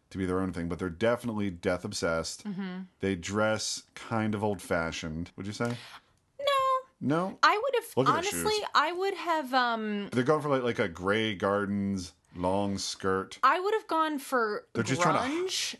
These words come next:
Speaker 2: before I would have gone for emo or goth, even though the word goth was used, like, in the special features by some of the filmmakers.
Speaker 1: I think just as a shorthand.
Speaker 2: They just kinda look, they have baggy,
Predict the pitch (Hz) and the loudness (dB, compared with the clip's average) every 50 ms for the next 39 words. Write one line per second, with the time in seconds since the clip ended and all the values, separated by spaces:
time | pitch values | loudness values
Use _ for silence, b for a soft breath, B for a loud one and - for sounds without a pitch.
0 | _ _ _ - 220 202 214 220 - - 247 226 220 220 208 202 196 185 - - | _ _ _ -10 -4 -2 -2 -2 0 2 2 2 4 2 0 -2 -4 -4 0 0
1 | 190 185 185 185 185 180 - - 190 175 170 170 151 - - _ - 233 214 220 | 2 2 2 0 -2 -4 -4 -2 0 0 0 -2 -4 -8 -10 _ -2 0 2 2
2 | 220 202 185 180 165 - 185 180 190 190 - _ - 269 269 254 269 262 240 220 | 2 2 0 0 2 4 4 4 4 0 -4 _ 0 2 2 2 2 2 0 2
3 | 208 196 196 196 185 170 151 - 175 165 175 185 180 - 180 180 165 151 160 160 | 2 0 0 0 -2 -2 0 2 2 4 2 2 -2 -4 -6 -6 -4 -4 -4 -4
4 | 160 165 180 185 190 185 - 202 190 185 180 185 185 180 180 - - 190 180 - | -4 -2 -2 -4 -4 -4 -4 -4 -4 -4 -2 -2 -4 -4 -4 -4 -4 -4 -2 -4
5 | 190 185 - 202 190 190 - 208 202 202 208 208 208 196 - - 170 170 170 170 | -6 -6 -6 -6 -8 -6 -4 -4 -2 -2 -2 -4 -4 -6 -2 0 0 0 0 -2
6 | - 196 185 170 165 - 185 170 175 190 220 226 - 285 294 294 294 277 - - | -4 -4 -4 -6 -4 -4 -4 -4 -2 -4 -6 -6 -4 -4 -4 -4 -6 -8 -12 -10
7 | - - 120 127 175 151 143 135 117 117 92 95 92 - - 110 104 107 98 113 | -4 -2 0 0 0 0 -2 -2 -2 -2 -2 -2 -2 -2 -2 0 0 0 0 0
8 | 113 113 117 113 - - - - 339 359 359 339 302 294 254 220 240 277 285 285 | 0 2 2 0 -2 -4 -4 -4 -2 0 0 0 0 -2 -4 -2 -2 0 0 0
9 | 233 208 190 226 220 214 233 233 226 247 240 226 | -2 -2 -2 0 0 0 0 0 -2 -4 -4 -4